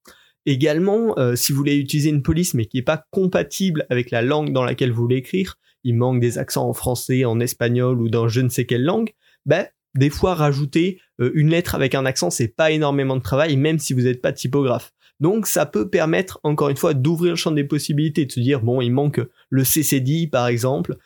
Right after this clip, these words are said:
mais il y a tous les autres caractères de la langue française, ben, je vais aller le rajouter moi-même, et puis comme ça, euh, je pourrai utiliser cette police qui a une vraie identité qui correspond à ma marque, à mon branding.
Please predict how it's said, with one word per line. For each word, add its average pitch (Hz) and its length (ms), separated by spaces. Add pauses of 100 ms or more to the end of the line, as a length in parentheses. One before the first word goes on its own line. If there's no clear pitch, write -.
(120)
mais 135 160
il 143 40
y 139 60
a 131 60
tous 139 100
les 135 140
autres 135 140
caractères 131 420
de 127 60
la 117 80
langue 120 180
française, 143 400
ben, 123 140
je - 80
vais 139 80
aller 131 160
le 123 100
rajouter 135 400
moi-même, 127 480 (240)
et 135 100
puis 165 240
comme 120 200
ça, - 260 (240)
euh, - 80
je - 180
pourrai 160 300
utiliser 147 400
cette 143 220
police 139 340
qui 135 80
a 127 40
une 120 120
vraie 120 200
identité 123 520
qui 165 240 (240)
correspond 175 640 (220)
à 147 100
ma 143 140
marque, 143 420
à 156 100
mon 156 200
branding. 147 500